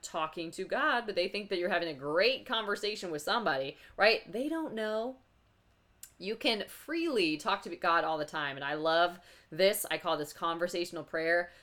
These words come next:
I'm talking with God, I'm listening for God, I'm praying about something, I'm thanking him for something, I'm praising him for something, but it's very back and forth. I'll do this in long car rides.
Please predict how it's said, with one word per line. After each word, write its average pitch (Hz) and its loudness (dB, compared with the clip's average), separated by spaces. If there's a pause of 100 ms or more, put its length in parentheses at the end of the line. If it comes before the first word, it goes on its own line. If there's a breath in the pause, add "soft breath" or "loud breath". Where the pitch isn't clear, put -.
(120)
I'm 156 -4
talking 180 0
with 180 -4
God, 175 6
I'm 151 -4
listening 180 -4
for 170 -4
God, 160 4
I'm 147 -4
praying 180 0
about 175 2
something, 175 0
I'm 143 -8
thanking 180 -4
him 175 -6
for 170 -8
something, 170 -4
I'm 143 -10
praising 180 -2
him 175 -6
for 175 -2
something, 175 -2
but 160 -2
it's 151 -4
very 202 2
back 190 4
and 175 -8
forth. 202 2 (280 loud breath)
I'll 165 2
do 214 -4
this 196 2
in 170 -2
long 160 2
car 220 4
rides. 220 6